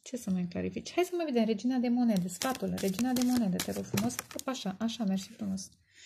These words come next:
Noua de spade, pe care l-am văzut mai devreme. Dar noua de spade este pe, uh, orizontal și acesta. Aici este.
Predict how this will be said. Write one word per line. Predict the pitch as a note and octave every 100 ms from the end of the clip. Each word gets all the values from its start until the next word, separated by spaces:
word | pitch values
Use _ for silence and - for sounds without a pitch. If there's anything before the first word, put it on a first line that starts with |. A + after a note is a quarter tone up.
| - - -
Noua | - G3 G3+ G#3+
de | G#3
spade, | G3+ - A3+ G3
pe | F#3+ G3
care | G3 F#3+
l-am | F#3+
văzut | F#3+ F3+
mai | A#3 A3
devreme. | G3+ G3+ G3+ F3+ F3+ F#3+ - _ _ _ _ - - - -
Dar | G#3 G#3+
noua | A3 B3
de | A3+
spade | G3+ A#3 A#3
este | B3 A#3+ A#3
pe, | A3+ G#3+ - _ _ _ _ _ - - -
uh, | G#3+ G3+ G3+
orizontal | G3+ F#3+ F#3+ F#3+ F#3+ F3+
și | G3
acesta. | F#3 F#3+ F#3+ G3+ F#3 - - _ _ _ _ _ _ _ _ _ _ _ A3+
Aici | F#3+ -
este. | - G#3+